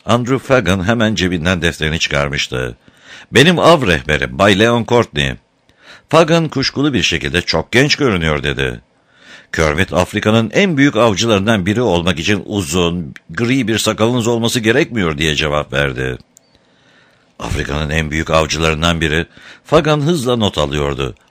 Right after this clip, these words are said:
"Adınız nasıl yazılıyordu Bay Courtney? İki E mi, tek E mi?" "Sadece bir tane." Leon huzursuz olmuştu. Dönüp Kermit'e baktı. "Gördün mü? Beni neye bulaştırdın?" "Sanırım avdaydınız."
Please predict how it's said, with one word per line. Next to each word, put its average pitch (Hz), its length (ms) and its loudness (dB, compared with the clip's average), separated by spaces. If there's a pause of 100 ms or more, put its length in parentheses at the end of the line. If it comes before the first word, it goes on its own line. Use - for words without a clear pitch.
"Adınız 151 320 2
nasıl 190 220 2
yazılıyordu 92 580 2
Bay 85 220 4
Courtney? 95 480 0 (240)
İki 180 260 0
E 170 160 4
mi, 170 140 -2
tek - 240 0
E 82 240 2
mi?" 73 280 -4 (840)
"Sadece 147 380 4
bir 113 140 4
tane." 71 440 -2 (220)
Leon 76 260 0
huzursuz 80 540 -4
olmuştu. 67 640 -6 (340)
Dönüp 143 320 0
Kermit'e 90 500 0
baktı. 67 500 -6
"Gördün 80 360 0
mü? 113 240 0
Beni 101 260 2
neye 101 240 4
bulaştırdın?" 78 720 -2 (880)
"Sanırım 202 380 4
avdaydınız." 113 720 2